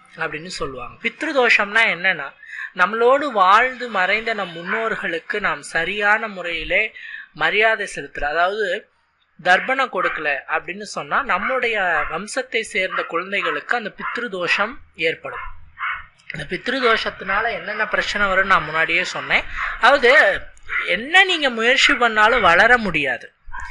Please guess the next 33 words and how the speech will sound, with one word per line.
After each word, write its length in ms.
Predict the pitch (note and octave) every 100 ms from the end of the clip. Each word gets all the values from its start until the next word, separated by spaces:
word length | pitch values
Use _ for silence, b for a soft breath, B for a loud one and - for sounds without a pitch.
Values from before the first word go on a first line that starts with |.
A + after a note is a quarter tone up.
| B B
ஏதாவது 400 | F3 G3 B3 C#4 C4
ஒரு 120 | G3
தடை 260 | F#3 F3 G#3
இருந்துட்டே 400 | F3+ F3+ - G3+
இருக்கும். 340 | F#3+ D3 - - - _ _ C#3+
எல்லாம் 360 | D#3+ A#3 D#4
இருக்கும், 420 | C#4+ A#3+ - C4+
ஆனா 200 | G3+ F3
இல்லாத 460 | G3+ F3 F#3 G3+ G3+
மாதிரியே 380 | F#3 F3 E3+ F#3+
ஒரு 240 | F3 D3+ C3+ -
தோற்றத்தை 480 | F3 F3 F3+ F3 D#3
அது 140 | C#3 C#3
ஏற்படுத்தும், 580 | D3 C#3+ D3+ C3 - C3
மனசுக்கு 460 | C#3+ F#3+ - A#3 F#3+
நிம்மதி 440 | E3+ F#3 G3+ F#3+
இருக்காது. 460 | E3 C#3+ - A#2+ - - - B -
So 160 | - A3+
இதையெல்லாம் 580 | A3 B3 B3 C4+ D4 B3
நீக்கணும் 500 | A3+ B3+ B3+ A#3+ A3+
அப்படின்னா 340 | G3+ F3+ F3+ C4
கண்டிப்பா 460 | A3 F#3 G3 G#3 B3
நீங்க 220 | A3 F#3+
பித்ரு 480 | F3 - F#3+ - C4 B3+
தர்ப்பணத்தை 600 | F#3 F3+ F#3+ G#3 - G3+ -
செய்யணும். 360 | C3+ B2+ A#2+ _ _ B B B
என்னென்ன 480 | F#3 A#3+ D4+ D4+ C4+
வழிகள் 400 | A3+ A3+ A#3 A3+
எல்லாம் 300 | G#3+ A3+ A#3+
செய்யலாம்னா 380 | G3+ F#3+ F#3 A3+
அதுக்கு 240 | A3 F#3
எண்ணற்ற 480 | E3 F#3 A3+ - B3
வழிகள் 440 | F#3 E3+ G#3 G#3+